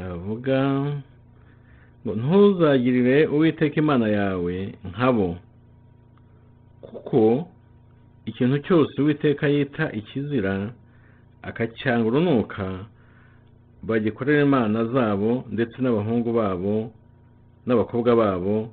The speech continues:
babosereza imana zabo." Ah, rero uwo ni umurongo koko ukwiye kuvugwaho.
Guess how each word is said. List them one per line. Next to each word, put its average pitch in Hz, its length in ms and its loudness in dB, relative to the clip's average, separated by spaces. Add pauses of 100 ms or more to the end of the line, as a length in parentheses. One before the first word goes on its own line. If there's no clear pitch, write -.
(540)
babosereza 98 880 -4
imana 95 380 -2
zabo." 87 420 -2 (1500)
Ah, 101 300 -6 (280)
rero 120 280 2
uwo 113 140 -4
ni 123 100 0
umurongo 95 360 -2
koko 113 540 -4 (300)
ukwiye 110 180 -4
kuvugwaho. 117 640 -2